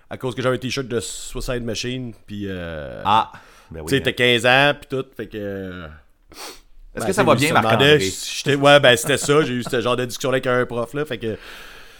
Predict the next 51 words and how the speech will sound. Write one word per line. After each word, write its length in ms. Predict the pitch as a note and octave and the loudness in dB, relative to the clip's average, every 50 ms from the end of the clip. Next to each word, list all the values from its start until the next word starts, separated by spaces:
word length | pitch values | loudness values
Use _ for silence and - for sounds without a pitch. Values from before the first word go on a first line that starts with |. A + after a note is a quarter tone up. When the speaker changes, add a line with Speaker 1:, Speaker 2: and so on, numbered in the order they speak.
| - _ _ _ - - | -20 _ _ _ -16 -10
Speaker 1:
puis 120 | A2 A2 | -8 -6
j'étais 160 | G#2+ A#2+ B2 | -4 -2 -2
là, 120 | A#2 A#2+ A#2+ | 0 0 0
oui, 240 | A#2+ C3 C3+ D#3 D#3+ | 0 -2 -2 -4 -4
moi, 80 | D#3 C#3+ | -4 -4
euh, 460 | C3+ C#3 C3 B2 A#2+ A#2 A2+ A2 A2 | -4 -2 -2 0 0 0 0 -2 -2
je 80 | G#2+ F#2 | -6 -8
sais 80 | - | -8
pas 80 | - A2 | -8 -4
si 60 | G2 | -4
j'avais 160 | C3+ A#2+ B2+ | -2 -2 -2
expliqué, 360 | A#2+ - - - A2 - C3 C3+ | -4 -6 -10 -14 -12 -8 -6 -6
là, 100 | C3 C3 | -6 -6
que 40 | A2 | -6
j'aimais 220 | A#2+ A#2 A2+ G#2+ | -6 -6 -6 -6
ça, 140 | - C3 B2 | -8 -10 -12
qui 100 | - A2 | -8 -6
dénonçait 420 | G#2+ B2 A#2 A#2+ A2+ G2+ - C3 | -4 -4 -2 -2 -4 -4 -6 -6
des 140 | B2 A#2+ A2 | -6 -6 -6
affaires, 220 | A2 G2+ - A#2+ | -6 -6 -6 -8
que 80 | A#2+ A#2+ | -10 -8
ça 100 | - A#2+ | -8 -10
me 80 | G#2+ G2+ | -8 -6
donnait 160 | G#2+ A2+ A#2 | -6 -4 -4
pas 80 | - | -4
le 60 | A#2 G#2+ | -4 -4
goût 80 | A2+ | -4
de 40 | A#2 | -4
me 100 | A#2+ A2+ | -4 -4
suicider, 420 | - - A#2+ A2+ - G2+ A2 B2 | -6 -6 -10 -12 -12 -10 -10 -8
mais 80 | A#2+ G#2+ | -8 -8
plus 320 | - G#2 A2 A2 - - | -10 -10 -12 -14 -12 -12
de 320 | G2+ G#2 G2+ G2 F#2+ F#2 F2+ | -10 -8 -8 -8 -8 -8 -10
me 100 | F#2 F#2 | -10 -6
révolter. 540 | F2+ B2 C3+ C3 A#2+ G#2+ - A#2+ A2 - _ _ _ _ - | -4 -2 0 0 -2 -2 -4 -8 -10 -10 _ _ _ _ -20
Fait 100 | F2+ F2+ | -18 -14
que 240 | - G2+ F#2+ G2 | -12 -12 -10 -10
j'ai 40 | F#2+ F#2 | -8 -8
Speaker 2:
Ah. 100 | G2 G2+ | -8 -8
Speaker 1:
eu 40 | G2+ | -10
mon 140 | G2+ G#2 G#2 | -10 -10 -12
laisser 160 | G#2 F#2+ F#2+ | -12 -12 -12
partir. 240 | G2 G2 - - - - _ _ _ - _ - - - - - - - - _ _ - | -14 -14 -14 -16 -20 -20 _ _ _ -20 _ -20 -20 -20 -20 -20 -20 -20 -20 _ _ -20
Speaker 2:
Bon. 420 | D2+ D2 D#2+ D#2 D#2 E2+ F#2 F#2 - - _ _ - - - _ _ _ _ _ _ | -20 -18 -16 -14 -10 -10 -8 -10 -10 -12 _ _ -20 -20 -20 _ _ _ _ _ _
Speaker 1:
Mais 220 | - F#2+ F2+ E2 E2+ | -18 -14 -14 -12 -10
non, 80 | F#2 | -10
fait 160 | F#2 E2 F2+ D#2+ | -12 -12 -14 -14
qu'on 100 | F2 F2 | -14 -12
parle 180 | - F#2+ F#2 | -12 -12 -12
de 40 | F2+ | -12
t-shirt. 380 | E2+ F#2+ F2+ - - C#3 E3 | -14 -14 -14 -10 -8 -8 -8